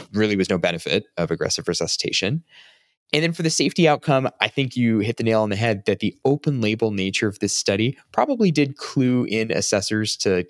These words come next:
kind of look for signs of, uh, volume overload. Um, it's a pretty big difference. Um, so that does make me kind of think that, you know, even if there is some, um, ascertainment bias in the, uh, in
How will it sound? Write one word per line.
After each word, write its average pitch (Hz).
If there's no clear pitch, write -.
kind 104
of 92
look 101
for 92
signs 95
of, 92
uh, 87
volume 95
overload. 90
Um, 92
it's 165
a 180
pretty 196
big 98
difference. 185
Um, 98
so 101
that 110
does 113
make 110
me 107
kind 107
of 92
think 101
that, 95
you 95
know, 95
even 170
if 156
there 110
is 104
some, 95
um, 90
ascertainment 98
bias 104
in 92
the, 90
uh, 87
in 90